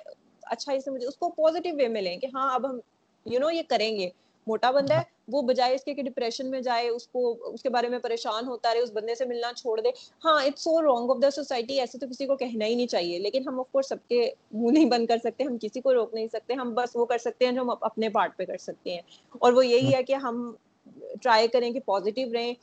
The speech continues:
Speaker 1: اسٹریس سے جتنا دور رہ سکتے ہیں رہیں، اور جنک فوڈ اوائڈ کریں، کیونکہ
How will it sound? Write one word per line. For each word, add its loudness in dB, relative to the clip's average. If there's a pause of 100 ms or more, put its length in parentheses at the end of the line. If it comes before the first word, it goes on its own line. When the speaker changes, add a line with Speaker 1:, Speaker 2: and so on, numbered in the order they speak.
(220)
Speaker 1:
اسٹریس 0
سے 4
جتنا -4
دور -4
رہ 2
سکتے -8
ہیں -4
رہیں، -4 (360)
اور 4 (320)
جنک 2
فوڈ 0
اوائڈ -4
کریں، -8 (260)
کیونکہ -2